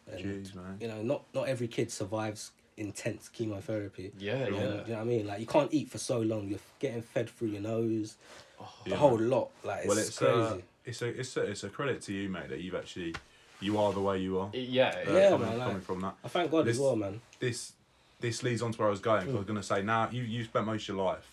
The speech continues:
Speaker 2: living with this, and
Speaker 1: Mm.
Speaker 2: actually, you wouldn't have achieved a lot of the, well, you may have,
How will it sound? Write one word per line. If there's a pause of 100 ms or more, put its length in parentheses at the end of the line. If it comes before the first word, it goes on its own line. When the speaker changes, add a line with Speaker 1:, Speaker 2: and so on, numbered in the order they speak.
(140)
Speaker 2:
living
with
this,
and
Speaker 1:
Mm.
Speaker 2:
actually, (960)
you
wouldn't
have
achieved
a
lot
of
the, (280)
well,
you
may
have,